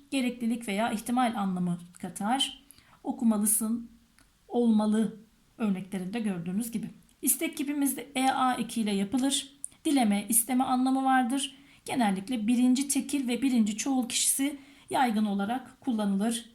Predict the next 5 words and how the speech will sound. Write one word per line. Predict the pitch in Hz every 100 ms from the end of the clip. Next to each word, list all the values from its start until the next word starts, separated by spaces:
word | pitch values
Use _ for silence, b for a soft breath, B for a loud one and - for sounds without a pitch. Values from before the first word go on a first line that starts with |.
| -
Yapayım, | 254 262 220 208 247 247 - -
konuşalım | - 233 226 254 226 240 262 233
örneklerinde | 240 214 196 196 202 196 196 262 277 -
gördüğünüz | - 226 170 185 208 262 - - _
gibi. | 226 175